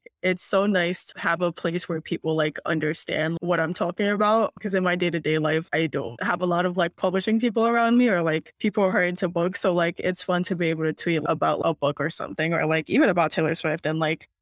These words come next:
have people who are like, "Yes, I feel this so much."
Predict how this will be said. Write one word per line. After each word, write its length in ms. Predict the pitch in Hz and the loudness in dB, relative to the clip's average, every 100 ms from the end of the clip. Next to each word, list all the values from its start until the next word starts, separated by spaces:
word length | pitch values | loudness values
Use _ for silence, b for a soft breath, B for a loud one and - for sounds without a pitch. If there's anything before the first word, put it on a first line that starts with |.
| _ _ - | _ _ -2
have 220 | 208 185 | 0 0
people 300 | 196 190 180 | -4 -2 0
who 120 | 175 | 0
are 100 | 156 | 0
like, 160 | 156 - | -2 -2
"Yes, 300 | 165 151 - | 0 0 -2
I 80 | 156 | -4
feel 200 | - 156 | -2 -2
this 180 | 175 | -4
so 180 | - 156 | -4 -2
much." 320 | 147 - - | -2 -4 -6